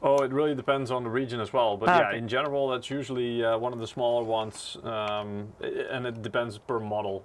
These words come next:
Speaker 1: Uh, I mean, some of them are available even as low as, I believe, two fifty-six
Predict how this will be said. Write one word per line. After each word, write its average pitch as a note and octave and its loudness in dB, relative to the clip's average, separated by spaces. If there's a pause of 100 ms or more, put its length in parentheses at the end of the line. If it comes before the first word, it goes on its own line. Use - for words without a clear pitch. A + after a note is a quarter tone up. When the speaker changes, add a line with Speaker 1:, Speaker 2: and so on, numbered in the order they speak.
(100)
Speaker 1:
Uh, F#2 -6
I G2 -6
mean, G#2 -6
some B2 -2
of A#2 -4
them A#2 -4
are A2 2
available A2 0
even A2+ -4
as G#2 -4
low A2 2
as, G#2 0
I G#2 -4
believe, G#2+ -4
two G#2+ -6
fifty-six - -4